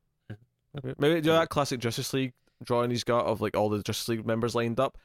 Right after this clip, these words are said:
Speaker 2: Maybe
Speaker 1: Yeah.
Speaker 2: he can do that with all the horror slasher,
Speaker 1: <laughs>
Speaker 2: like, icons.
Speaker 1: That'd be cool. <laughs>
Speaker 2: Uh, that's, that's, that's a fun idea.
Speaker 1: We'll, we'll phone him up, <laughs> see if he's, uh, not too busy.
Speaker 2: Oh, aye. Alex, how you busy these days?
Speaker 1: <laughs>
Speaker 2: Old buddy, old pal.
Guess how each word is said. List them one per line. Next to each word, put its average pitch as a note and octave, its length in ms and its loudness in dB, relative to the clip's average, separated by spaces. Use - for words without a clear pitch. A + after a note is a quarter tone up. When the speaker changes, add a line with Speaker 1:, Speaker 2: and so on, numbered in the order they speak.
Speaker 2:
Maybe C3 120 4
Speaker 1:
Yeah. C3+ 40 6
Speaker 2:
he C3+ 60 2
can B2 100 0
do A#2 80 2
that A2+ 140 2
with A2 100 0
all G#2 80 4
the G2+ 80 2
horror G2 300 2
slasher, F#2+ 640 0
Speaker 1:
<laughs> - 140 0
Speaker 2:
like, - 120 0
icons. F2 800 -2
Speaker 1:
That'd A2+ 140 -4
be C3+ 120 -6
cool. A#2 240 -6
<laughs> - 60 -16
Speaker 2:
Uh, A2+ 280 -6
that's, C#3 140 -16
that's, A#2+ 140 -14
that's - 180 -16
a B2 140 -12
fun G#2 140 0
idea. G2+ 400 0
Speaker 1:
We'll, C#3 280 -6
we'll E3 140 -2
phone C#3 260 -2
him G#2+ 120 -4
up, G#2+ 180 -6
<laughs> - 180 -8
see A#2 240 -6
if G#2+ 120 -12
he's, A2+ 180 -10
uh, A2 160 -4
not G#2+ 160 -10
too G#2 100 -12
busy. A2 300 -8
Speaker 2:
Oh, F4+ 220 -4
aye. - 260 -4
Alex, B3+ 440 2
how F#3+ 60 0
you F#3+ 100 -2
busy B3 220 -2
these C4+ 200 -2
days? B3+ 340 -4
Speaker 1:
<laughs> - 180 -6
Speaker 2:
Old F#3 160 0
buddy, G3 240 2
old F#3+ 140 2
pal. F#3+ 340 2